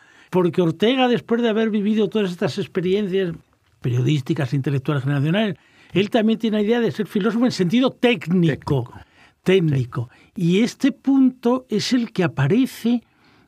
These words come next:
Speaker 1: en este momento dramático, él se ha retirado, las cosas se van agudizando, incluso cuando explicas en el momento que él en Alemania en ningún momento hace referencia a Hitler y a lo que ha pasado cuando él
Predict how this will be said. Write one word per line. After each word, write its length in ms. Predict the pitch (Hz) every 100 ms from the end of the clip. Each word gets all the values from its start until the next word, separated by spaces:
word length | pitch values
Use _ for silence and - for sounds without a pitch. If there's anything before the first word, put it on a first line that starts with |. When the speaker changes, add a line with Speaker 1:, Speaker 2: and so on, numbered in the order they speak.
| _ -
Speaker 1:
en 220 | 170 156
este 340 | 202 165 - 233
momento 540 | 233 208 233 226 185
dramático, 1040 | 143 127 127 180 226 - 196 - 214 196
él 100 | 139
se 140 | 135 160
ha 40 |
retirado, 880 | 143 156 151 147 196 214 190 202 208 _ _ _ _
las 260 | 143 135 -
cosas 260 | 170 156
se 80 | 143
van 180 | 147 147
agudizando, 840 | 143 131 135 135 123 202 240 220
incluso 380 | 196 165 165 175
cuando 240 | 165 151
explicas 580 | 131 - 175 185 190 143
en 100 | 175
el 60 | 151
momento 460 | 143 165 170 175
que 200 | - 156
él 140 | 180 160 _ _ _ -
en 60 |
Alemania 460 | 151 147 143 185 190
en 60 | 165
ningún 300 | 156 156 175
momento 280 | 180 185 180
hace 140 | 185
referencia 520 | 170 147 165 170 165
a 20 | 131 180
Hitler 320 | 262 262 170
y 60 | 160
a 40 |
lo 140 | 151
que 80 | 135
ha 60 | 165
pasado 460 | 143 175 226 226
cuando 260 | - 143 170
él 120 | 165